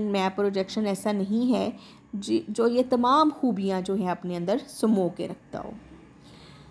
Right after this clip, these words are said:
तो जो प्रोजेक्शन के मुताला है उसमें जो बुनियादी मालूमात और इस्लाहात की वजाहत की जाती है उनका जानना,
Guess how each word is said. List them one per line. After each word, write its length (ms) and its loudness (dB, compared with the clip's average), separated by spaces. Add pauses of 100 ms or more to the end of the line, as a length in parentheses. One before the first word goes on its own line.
(160)
तो 80 4
जो 160 4
प्रोजेक्शन 640 0
के 180 0
मुताला 520 2
है 560 2 (500)
उसमें 580 0
जो 140 4
बुनियादी 500 2 (380)
मालूमात 840 2
और 200 0
इस्लाहात 800 2
की 100 -2
वजाहत 480 0
की 140 -2
जाती 360 -4
है 200 -2 (520)
उनका 320 4
जानना, 640 0